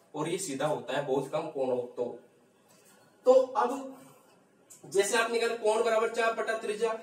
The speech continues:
हमें मान क्या कर, ज्ञात करना है त्रिज्या का, तो त्रिज्या बराबर क्या होगा,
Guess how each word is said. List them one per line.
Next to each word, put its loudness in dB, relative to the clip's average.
हमें 0
मान 6
क्या 4
कर, -2
ज्ञात 4
करना 0
है 2
त्रिज्या 0
का, 0
तो 0
त्रिज्या 2
बराबर 2
क्या 6
होगा, 4